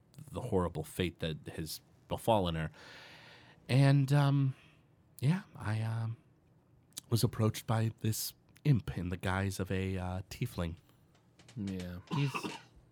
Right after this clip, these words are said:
Speaker 2: he's something special, all right. Um, I just wish you luck, Esther. If we can take care of things fast enough, we will help you as much as we can, but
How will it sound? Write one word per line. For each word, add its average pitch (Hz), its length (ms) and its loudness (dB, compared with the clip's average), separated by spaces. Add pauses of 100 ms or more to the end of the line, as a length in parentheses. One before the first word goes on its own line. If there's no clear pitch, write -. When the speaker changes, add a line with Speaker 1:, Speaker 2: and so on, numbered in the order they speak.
Speaker 2:
he's 185 200 -6
something 185 280 -4
special, 160 500 4
all 101 220 4
right. 95 240 -2 (640)
Um, 127 400 6 (440)
I 101 100 -2
just 131 180 -2 (220)
wish 139 280 4
you 156 120 6
luck, 123 300 6
Esther. 147 340 2
If 123 160 0
we 127 120 4
can 131 220 2
take 127 220 0
care 131 240 0
of 117 80 -2
things 117 540 0
fast 117 400 -2
enough, 127 420 2
we 110 140 2
will 113 360 4
help 117 300 2
you 98 360 0
as 95 160 -4
much 98 200 -4
as 95 160 -8
we 95 60 -4
can, 87 500 -6
but 85 300 -12